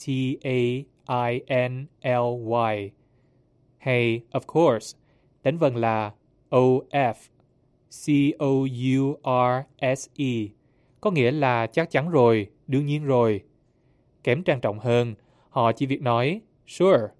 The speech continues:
S U R E, hoặc uh-huh. Tương tự như vậy,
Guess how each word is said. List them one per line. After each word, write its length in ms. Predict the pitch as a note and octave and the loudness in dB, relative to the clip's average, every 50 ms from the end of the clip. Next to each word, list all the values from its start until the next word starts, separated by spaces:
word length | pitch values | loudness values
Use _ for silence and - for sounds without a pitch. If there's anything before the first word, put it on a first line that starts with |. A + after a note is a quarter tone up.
| _ _ _ _ _ _ _ _ _ _ - | _ _ _ _ _ _ _ _ _ _ -2
S 260 | D3 C#3+ D#3 - - _ | 0 0 0 -2 -6 _
U 340 | - B2 B2+ C3+ C3 C3+ C#3+ | -8 -2 0 2 2 2 2
R 300 | - C3 B2 B2+ C3 - | 0 0 0 0 0 -2
E, 260 | C3+ C3 B2+ A#2+ A2 G2 - _ _ _ _ _ _ _ | -2 0 0 -2 -4 -6 -10 _ _ _ _ _ _ _
hoặc 220 | - C3+ A#2 A#2 _ _ _ _ _ _ _ _ _ | -4 -4 -4 -4 _ _ _ _ _ _ _ _ _
uh-huh. 380 | - D3 B2 A#2+ B2+ C3 D#3+ G#3+ - _ _ _ _ _ _ _ _ _ _ _ _ _ _ _ _ _ _ _ _ _ _ _ _ _ _ _ _ _ _ _ _ _ _ - | -4 -4 -2 0 0 0 -2 -2 -4 _ _ _ _ _ _ _ _ _ _ _ _ _ _ _ _ _ _ _ _ _ _ _ _ _ _ _ _ _ _ _ _ _ _ 4
Tương 160 | F#3+ F3+ F3 | 4 6 6
tự 100 | E3+ C3+ | 4 2
như 180 | B2 B2+ D3 | 2 2 0
vậy, 380 | C#3 C3 A#2+ A2+ A2 G#2+ A2 B2+ | 2 2 2 2 2 0 -2 -4